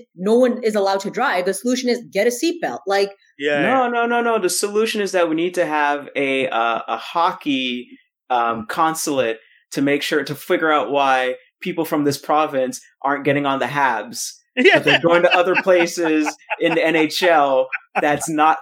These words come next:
Speaker 3: cold and doesn't have to deal with the fans here. That, but no, we need, we need that. That's what we
Speaker 1: we get
Speaker 3: definitely
Speaker 1: the
Speaker 3: need.
Speaker 1: U S
Speaker 2: We also,
Speaker 1: dollar.
Speaker 2: we also
Speaker 1: We get
Speaker 2: need
Speaker 1: that
Speaker 2: to
Speaker 1: U S D dollar money. But no, why,
Speaker 2: Yeah,
Speaker 1: why
Speaker 2: we
Speaker 1: don't
Speaker 2: also
Speaker 1: they wanna
Speaker 2: need
Speaker 1: play Montreal?
Speaker 2: We also need an, a day, a full day of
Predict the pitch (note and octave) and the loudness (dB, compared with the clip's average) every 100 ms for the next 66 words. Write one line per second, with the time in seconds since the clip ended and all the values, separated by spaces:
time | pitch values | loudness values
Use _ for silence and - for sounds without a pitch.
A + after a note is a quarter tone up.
0 | - F#3+ F3+ D#3 D3 D3 D#3 - _ - | 0 4 6 6 4 2 -4 -18 _ -4
1 | D3 D3 D#3 D3 D#3 D#3 D3 - E3+ E3 | 0 0 -2 -4 -6 -4 -4 -4 0 0
2 | E3+ E3+ - C#3 B2+ A#2 A#2 - _ - | 0 -2 -2 0 2 0 -2 -6 _ -6
3 | D#3+ D#3+ F3 F#3+ F3 F#3+ E3+ F3 G3+ C3+ | -2 0 0 0 0 0 0 0 -2 -2
4 | D#3 A2+ - G#3 G3+ E3+ D3 D3 - D4 | -2 -2 -2 -4 -2 -6 0 2 4 4
5 | - - - C4+ - - - A#3+ G3+ A#3+ | 4 4 2 2 0 0 2 4 4 4
6 | C4 A#3 B3 B3 A#3+ A3 A3+ C#4+ C4+ - | 2 0 0 0 0 2 2 2 0 -4
7 | - A#3+ C4 G#3+ A3 A#3+ A3+ G3+ F#3 F#3 | -2 0 0 0 0 0 -2 -2 -4 -4
8 | F#3 F#3 _ A3+ G#3+ C4 D4+ D4+ - G3 | -8 -12 _ -2 0 2 2 0 -6 -2
9 | B3 G#3+ F4 - G#3 G#3 A#3 F4 D#4 D4+ | -2 0 0 0 -2 2 2 2 0 0
10 | D4+ F#4 D4 C#4+ C4 D4 D4 D3 - - | 0 0 0 0 -2 0 0 -2 -6 -16
11 | _ - G3 A3 B3+ A#3+ A#3 G3 F3 F3+ | _ -4 0 0 0 -2 -2 -2 -4 -4
12 | E3+ F3 F3+ F#3+ G3 G3 E3 D#3+ - G3+ | -4 0 0 2 0 0 -2 -4 -2 2
13 | A3 A3 E3 F3+ F3 | 2 2 -2 0 -2